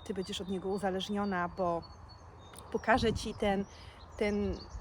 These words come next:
ten akt tej intymności, tego pożądania, że jesteś tą jedyną, najważniejszą i że on robi to wszystko,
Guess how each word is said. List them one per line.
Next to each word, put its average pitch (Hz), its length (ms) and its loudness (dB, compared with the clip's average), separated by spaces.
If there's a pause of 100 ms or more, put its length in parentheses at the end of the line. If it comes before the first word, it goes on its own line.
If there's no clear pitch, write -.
ten 208 180 2
akt 220 220 4
tej 220 200 2
intymności, 214 580 2
tego 202 220 0
pożądania, 202 680 4
że 196 120 0
jesteś 196 280 -4
tą 214 120 -4
jedyną, 208 480 4
najważniejszą 190 800 2
i 190 220 -2
że 180 160 -2
on 196 160 0
robi 196 220 -2
to 190 120 -8
wszystko, 196 520 0